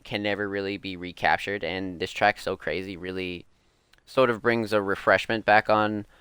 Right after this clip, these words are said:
the SoundCloud era of twenty seventeen through, like, twenty nineteen. So, um, this track titled So Crazy is, is really crazy, no pun intended. Um,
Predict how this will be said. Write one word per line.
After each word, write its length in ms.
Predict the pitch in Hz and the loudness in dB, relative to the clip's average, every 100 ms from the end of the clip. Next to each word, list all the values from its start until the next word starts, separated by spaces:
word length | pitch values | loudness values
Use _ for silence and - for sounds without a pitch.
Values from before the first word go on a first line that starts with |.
| _ _ | _ _
the 460 | - 110 104 101 92 | -2 0 0 -2 -6
SoundCloud 480 | - 101 101 - 110 | 0 4 4 6 4
era 480 | 85 110 113 113 110 | 6 4 4 4 4
of 420 | 92 107 104 104 | 4 2 2 -4
twenty 240 | - 117 117 | -6 -4 -2
seventeen 540 | - 113 110 117 117 | 2 0 0 -8 -8
through, 220 | 113 117 - _ | -8 -12 -14 _
like, 180 | 113 - | -4 -4
twenty 240 | - 123 | -8 -6
nineteen. 540 | 120 120 - 139 147 143 _ _ _ _ _ _ | -4 -6 -8 -10 -12 -14 _ _ _ _ _ _
So, 400 | _ - 113 110 | _ 2 4 6
um, 460 | 104 101 95 92 85 | 4 2 0 -4 -12
this 340 | 64 107 110 127 | -12 -6 -6 -2
track 240 | - 127 | 2 2
titled 240 | 123 113 107 | 2 0 -2
So 180 | 107 | -4
Crazy 400 | 104 101 101 98 | -2 -4 -4 -6
is, 240 | 95 92 - - | -8 -8 -10 -6
is 240 | 95 90 | -6 -8
really 420 | 98 101 90 87 - | -4 -4 -4 -8 -14
crazy, 600 | - 95 87 65 71 - _ - | -8 -4 -4 -6 -12 -16 _ -8
no 140 | 92 | -6
pun 180 | - 90 | -4 -4
intended. 480 | 90 95 87 76 76 | -4 -6 -6 -8 -8
Um, 520 | 78 85 82 69 58 | -6 -4 -6 -8 -14